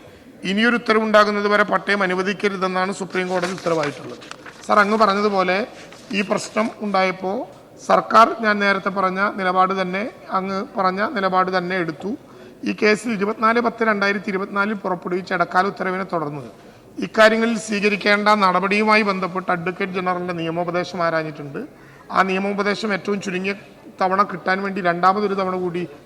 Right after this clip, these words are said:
ഞങ്ങൾ ഇടപെട്ട് ഒരു ചർച്ച നടത്തിയിട്ടുണ്ട്. അദ്ദേഹത്തിൻ്റെ നിയമോപദേശം കിട്ടുന്ന മുറയ്ക്ക് തന്നെ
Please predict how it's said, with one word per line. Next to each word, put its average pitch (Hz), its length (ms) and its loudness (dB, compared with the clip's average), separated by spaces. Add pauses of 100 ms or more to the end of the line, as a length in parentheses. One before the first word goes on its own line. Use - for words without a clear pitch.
(120)
ഞങ്ങൾ 170 240 0
ഇടപെട്ട് 170 360 -2
ഒരു 185 160 -4
ചർച്ച 170 300 -2
നടത്തിയിട്ടുണ്ട്. 160 580 -4 (460)
അദ്ദേഹത്തിൻ്റെ 185 500 0
നിയമോപദേശം 180 600 -2
കിട്ടുന്ന 180 320 -6 (200)
മുറയ്ക്ക് 180 360 -4
തന്നെ 175 200 -4